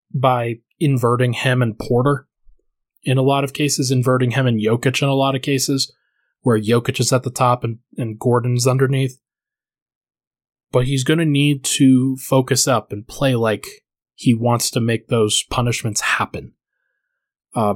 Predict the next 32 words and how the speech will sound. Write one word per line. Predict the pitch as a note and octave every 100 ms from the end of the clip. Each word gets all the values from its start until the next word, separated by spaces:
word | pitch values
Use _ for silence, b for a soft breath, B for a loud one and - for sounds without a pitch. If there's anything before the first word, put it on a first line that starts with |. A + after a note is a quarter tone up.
| -
so | - A#2
we're | C#3
going | C#3+ D3+
to | C#3+
see | - C#3
whether | C3 B2+
he | A#2+ B2+
can | B2+ A2
do | A#2+ A2+
that | A2+ A2+ - _ _ _ _
on | C3 A#2+
a |
consistent | A#2 A#2+ - A#2+ - G#2+
basis. | A2 G2+ - G#2+ - - _ _ _ _
Had | - B2+ B2+
a | A#2+
time | C3+ B2+ A#2+
tonight | - B2+ A#2+ A#2
where | A#2 A2+ -
he | -
was | A#2
against | A#2 A2+ G#2+ C3
Anthony | A#2 - G#2+ D3
Edwards | D#3+ D3+ C#3+ D3
in |
the | C#3
post, | B2+ C#3 C3 - - -
did | C3 -
fine, | - C3+ C3+ C3+
drew | B2+ C3 A#2+
a |
foul. | - A#2+ A#2 A2+